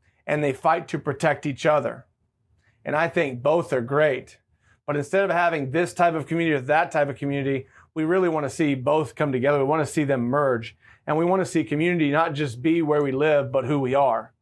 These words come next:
This is, um, this is what I saw in my hometown. You don't have the, um, the luxurious, uh, downtowns like we have in all the small communities here in Michigan,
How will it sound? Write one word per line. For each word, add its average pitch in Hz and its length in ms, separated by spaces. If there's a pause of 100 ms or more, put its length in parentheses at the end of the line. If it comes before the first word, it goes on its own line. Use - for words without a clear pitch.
(480)
This 160 280
is, 135 320
um, 131 420 (340)
this 131 140
is 143 120
what 156 120
I 147 60
saw 151 260
in 147 60
my 135 120
hometown. 139 560 (320)
You 165 120
don't 185 200
have 156 500
the, 147 340
um, 127 460 (840)
the 143 140
luxurious, 151 920 (400)
uh, 143 180
downtowns 147 840
like 131 220
we 139 140
have 139 380
in 135 140
all 160 260
the 147 100
small 147 260
communities 143 440
here 143 140
in 123 100
Michigan, 160 560